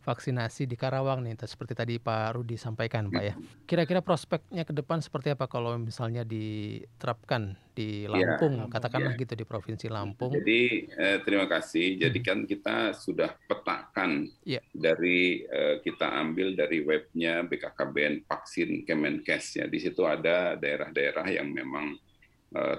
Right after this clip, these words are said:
Speaker 2: targetnya besar,
Speaker 1: Hmm.
Speaker 2: tapi pergerakan vaksin itu, eh, masih kecil yang
Speaker 1: Hmm.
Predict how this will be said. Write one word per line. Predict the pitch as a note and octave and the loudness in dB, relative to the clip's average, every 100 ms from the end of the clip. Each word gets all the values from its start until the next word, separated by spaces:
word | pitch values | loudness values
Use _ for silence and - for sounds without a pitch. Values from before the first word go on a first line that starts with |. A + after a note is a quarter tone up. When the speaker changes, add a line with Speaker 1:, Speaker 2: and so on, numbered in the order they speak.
| - | 0
Speaker 2:
targetnya | G2 F2 F2 - F2 | 0 2 2 2 0
besar, | D#2+ - G#2 - | -2 -2 -2 0
Speaker 1:
Hmm. | - | 0
Speaker 2:
tapi | D#2+ - F#2+ F2 - - - | -2 0 2 2 -2 -4 -2
pergerakan | E2 D#2+ E2 - E2 D#2+ | 0 2 0 2 -2 -2
vaksin | D#2+ - - F2 | -6 -4 -4 -2
itu, | D2+ - F2 F2 F2 - | -4 0 2 4 0 -4
eh, | - | -8
masih | D2 D#2+ - D2+ C#2+ - - | -4 -4 -2 -2 -2 -6 -8
kecil | - - F2+ D#3 | -4 2 4 4
yang | - | 2
Speaker 1:
Hmm. | D3 | -2